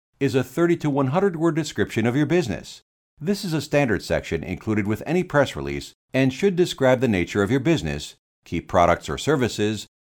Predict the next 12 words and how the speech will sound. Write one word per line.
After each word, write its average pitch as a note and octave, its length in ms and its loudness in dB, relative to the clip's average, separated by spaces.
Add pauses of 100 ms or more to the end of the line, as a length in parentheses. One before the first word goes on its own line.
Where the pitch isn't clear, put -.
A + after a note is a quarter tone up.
(120)
and C#3 200 2
biographical D3 680 2
information, E2 680 -2 (220)
such - 200 -8
as D#2+ 200 -2
years E2+ 240 0
in C#2+ 100 -4
business G#2+ 480 0 (240)
and B2+ 220 0
names G2+ 260 2
of C#3 140 0
founders. G#2 640 0